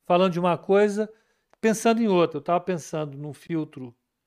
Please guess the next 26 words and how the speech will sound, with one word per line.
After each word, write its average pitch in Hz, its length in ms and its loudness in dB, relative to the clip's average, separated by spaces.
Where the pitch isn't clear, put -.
é, 135 360 -6
de 131 160 -12
Kalman, 190 600 0
falando 180 520 -2
sobre 165 300 -6
filtro 196 280 -4
H 202 180 2
P. 151 380 -6
É 160 360 -14
difícil, 170 600 -6
né? 143 300 -14
Tá, 160 400 -4
é 147 100 -12
complicado. 131 680 -4
Ah, 117 880 -10
vamos 160 240 0
lá. 113 220 -8
Por 175 100 -12
que 262 140 -4
que 254 120 -6
Raizen 175 480 -2
tá, 165 360 0
é, 147 180 -8
Raizen 151 380 -2
tá 160 120 -4
caindo? 131 540 -2